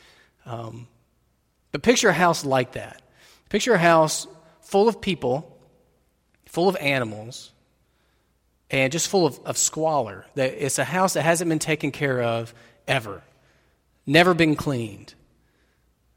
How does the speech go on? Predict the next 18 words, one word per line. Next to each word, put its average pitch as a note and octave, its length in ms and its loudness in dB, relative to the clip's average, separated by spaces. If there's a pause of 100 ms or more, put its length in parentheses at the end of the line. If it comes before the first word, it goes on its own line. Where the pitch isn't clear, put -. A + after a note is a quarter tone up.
(140)
And C3+ 140 0
you E3 100 6
enter F3+ 300 4
the D3 100 4
house, A#2 600 0
and B2+ 160 -8
the C3+ 60 -2
smell D#3+ 420 4
enters D3 340 -2
your C#3+ 100 -2
nose. A#2 460 -4 (800)
It's C#3 200 -6
the C#3+ 40 -4
smell D#3+ 460 2
of D3+ 100 -2
inches D#3+ 300 -2
of C#3+ 160 -6
dust. - 640 -4